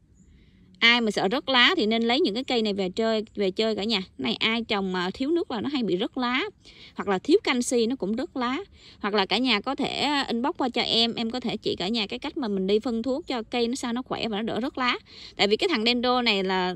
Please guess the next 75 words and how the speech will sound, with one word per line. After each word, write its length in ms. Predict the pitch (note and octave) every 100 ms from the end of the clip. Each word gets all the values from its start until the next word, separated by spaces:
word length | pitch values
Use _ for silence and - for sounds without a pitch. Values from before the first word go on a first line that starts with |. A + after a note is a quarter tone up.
| - _ -
người 120 | G3+
ta 120 | A3 A#3 - _ _ -
kỵ 180 | F#3+ C3
nhất 220 | G3 A#4+
là 120 | B3+
nó 100 | G#3
bị, 180 | C4+ E3+
hay 140 | B3
bị 140 | G#3+ G3
rớt 140 | -
lá. 160 | B3+ A#3+ - -
Em 160 | C#4+
cũng 160 | A#3+ D4
bị 100 | -
nhiều 240 | A3+ G#3
lắm 120 | G#3 A4
cả 100 | -
nhà. 180 | B3 G3+ - - -
Nhưng 120 | C4+ C#4
mà 80 |
gọi 180 | G#3+ C#3+
là 220 | F#3+ F#3+ F#3
phần 180 | G3+ G3+
trăm 360 | C#4+ C4 C4
thôi, 240 | C4+ C4 B3
có 120 | D#4
nghĩa 160 | C4 B3+
mười 240 | A#3+ G#3
cây 240 | F#3+ A#3+
thì 80 | A#3
cũng 140 | F#3 F#3+
phải 140 | G3
rớt 180 | A3+ -
một 160 | B3 F#3+
hai 140 | A#3
cây 200 | A3+ A#3+
chứ 120 | A#3
làm 180 | C4+ F#3
sao 200 | F3+ A3
mà 100 | A3
không 180 | F#3+ A3+
rớt 160 | C4 F#4+
hết 200 | C#4+ F4+
được. 260 | A#3+ F#3+ F3+ - - - -
Nói 100 | B3+
chung 240 | - B3+ A#3
là 240 | G3+ F3+ F#3 - - - -
do 160 | A#3+
cái 100 | B3+
cách 200 | C#4+ F#4+
trồng 280 | - F#3 F3+
của 80 | F3+
mình 260 | A3+ G#3 F#3
nữa 220 | E3 A#3+
cả 80 | G3
nhà. 220 | A3+ G3 F#3+
Cái 100 | C#4
gì 120 | C4
chứ 140 | G3 C#4+
rụng 200 | F#3 C3
lá 160 | F#3+ C4
là 80 |
do 160 | B3+ A3
cách 200 | D#4 -
trồng. 300 | A3+ F3+ G#3
Cái 120 | C#4+
thứ 100 | E4
hai 220 | D4+ B3
người 120 | A#3 G3
ta 120 | A3
nói 140 | B3
là 100 | D4 G3+
thiếu 140 | D4
canxi 580 | - B3+ - D4+ B3+
á. 60 | C4